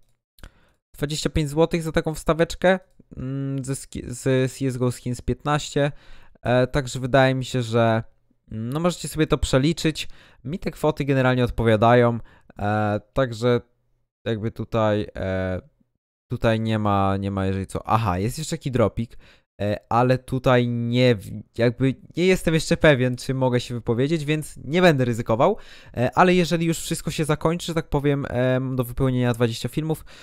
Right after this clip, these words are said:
no to wtedy, e, wtedy na pewno porozmawiamy. E, no i co?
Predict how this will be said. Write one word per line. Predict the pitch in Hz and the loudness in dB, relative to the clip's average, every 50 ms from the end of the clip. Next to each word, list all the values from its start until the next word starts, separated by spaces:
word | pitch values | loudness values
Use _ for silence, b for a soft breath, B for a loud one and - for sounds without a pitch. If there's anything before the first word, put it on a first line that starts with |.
| B B B B | B B B B
no | 127 135 147 143 | -2 0 0 0
to | - 143 | 0 -2
wtedy, | - - 143 135 120 135 131 127 123 123 120 - | 0 2 0 2 4 4 6 6 6 4 4 2
e, | - 117 113 | 0 -2 -2
wtedy | - - 127 117 113 | 0 0 -2 0 2
na | 117 110 | 2 2
pewno | - 107 107 110 | 2 0 0 0
porozmawiamy. | 95 107 107 101 104 104 98 98 92 85 80 - - b b b b b b b b - | 0 0 0 0 0 0 0 0 0 -2 -2 -8 -12 b b b b b b b b -12
E, | - 98 98 104 107 110 | -8 -4 -2 -2 -2 -2
no | 131 151 202 | -2 0 -2
i | 254 247 | -2 -2
co? | - - 135 87 80 - - | 2 2 2 2 2 -4 -16